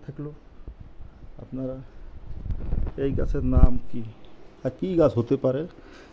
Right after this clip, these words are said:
এটা আপনারা কমেন্টে জানাবেন। কাঁটার সাইজটা দেখেন। আপনার কাছে একটু অনুরোধ করে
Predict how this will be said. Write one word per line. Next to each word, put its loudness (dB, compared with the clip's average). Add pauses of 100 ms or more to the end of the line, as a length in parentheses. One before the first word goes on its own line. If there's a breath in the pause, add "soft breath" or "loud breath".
(140 loud breath)
এটা -4 (100)
আপনারা 4
কমেন্টে 6
জানাবেন। 8 (440)
কাঁটার 6
সাইজটা 4
দেখেন। 4 (1400)
আপনার -10
কাছে -10
একটু 2 (420)
অনুরোধ -4
করে -6